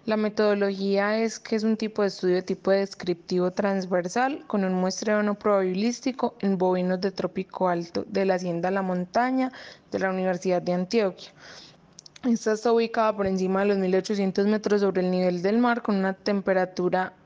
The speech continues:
promedio de dieciséis grados centígrados. Tenemos un muestreo de veintiséis bovinos en una población promedio de cien, ciento quince bovinos,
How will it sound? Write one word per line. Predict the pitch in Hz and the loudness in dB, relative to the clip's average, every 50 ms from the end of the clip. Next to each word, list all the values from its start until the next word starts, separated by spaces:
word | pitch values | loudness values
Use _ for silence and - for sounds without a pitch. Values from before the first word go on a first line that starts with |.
| _ _ _ _ | _ _ _ _
promedio | - 185 190 185 185 185 180 180 180 185 | -4 -2 0 0 0 0 2 2 2 2
de | 190 190 | 4 2
dieciséis | 190 185 180 185 180 175 185 175 170 165 | 2 2 0 -2 -2 -2 0 -2 -2 -2
grados | 165 180 185 180 180 175 | 0 0 2 2 2 0
centígrados. | 180 175 170 - - 190 180 - 175 - - - - - - - - - - - - - | -2 -4 -4 -2 -4 -4 -2 -2 -4 -4 -4 -10 -16 -20 -20 -18 -18 -16 -16 -18 -20 -10
Tenemos | - - 220 214 214 214 226 233 | -6 -2 0 2 2 2 2 2
un | 240 254 247 | 2 2 4
muestreo | 247 240 240 233 233 - 214 233 226 226 | 4 4 2 0 -2 -2 0 0 2 2
de | 214 | 2
veintiséis | 202 190 190 180 190 185 190 185 185 180 | 0 -2 -2 -4 -2 0 2 2 2 2
bovinos | 175 180 202 214 247 277 294 302 294 294 262 240 | 2 2 2 2 2 2 2 4 4 2 2 2
en | 226 208 | 2 2
una | 202 190 190 196 | 0 0 0 -2
población | 190 - 226 214 202 196 190 190 190 - 196 185 180 180 | 0 0 0 2 2 2 0 0 -2 -2 -2 -2 -2 -4
promedio | 175 - 196 202 202 208 208 202 202 202 202 | -2 -2 -2 0 2 2 2 2 2 2 2
de | 190 185 175 170 | 2 0 0 -2
cien, | 170 - - 196 190 185 180 180 180 160 143 | -4 -4 -4 -2 0 0 0 -2 -2 -4 -8
ciento | 185 - - 202 196 190 - 202 196 | -6 -4 -2 -2 -2 -2 -2 -4 -4
quince | - - 208 202 190 208 208 | -2 -2 0 0 2 2 2
bovinos, | 214 220 233 247 262 247 226 220 233 226 | 2 2 2 2 2 2 2 0 0 -2